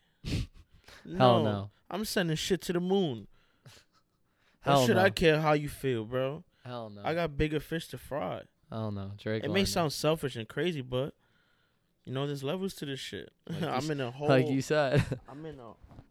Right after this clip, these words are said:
Speaker 2: I'm in a whole different bracket from you, bro. We move
Speaker 1: Yeah.
Speaker 2: different. Like, the things that I see on a regular day basis, you don't see, you don't know.
Speaker 1: Hmm.
Speaker 2: So,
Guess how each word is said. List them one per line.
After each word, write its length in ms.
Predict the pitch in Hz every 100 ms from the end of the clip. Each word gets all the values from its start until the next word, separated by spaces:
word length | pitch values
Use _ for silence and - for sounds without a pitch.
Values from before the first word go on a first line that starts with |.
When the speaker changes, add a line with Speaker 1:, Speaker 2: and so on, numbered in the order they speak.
| -
Speaker 2:
I'm 140 | 147
in 100 | 143
a 80 | 117
whole 200 | 139 151
different 420 | 143 135 110 120
bracket 380 | 120 180 135 120
from 240 | - 120
you, 160 | 110 107
bro. 240 | 120 123
We 160 | 127 131
move 180 | 120 110
Speaker 1:
Yeah. 200 | 113 107
Speaker 2:
different. 460 | 120 127 - 98 107
Like, 300 | 90 76 _ _ _ _ _ _ -
the 80 | 123
things 320 | - 147 139
that 80 | 135
I 100 | 127
see 240 | - 135
on 100 | 117 113
a 40 |
regular 340 | 113 117 110
day 180 | 117 113
basis, 440 | 107 120 127 107 110
you 160 | 117
don't 220 | 123 113
see, 180 | - -
you 220 | 151 113
don't 200 | 120 113
know. 220 | 117 123 - _ _ _ _ _ _ _ _ _ _ -
Speaker 1:
Hmm. 80 | 131
Speaker 2:
So, 200 | 104 80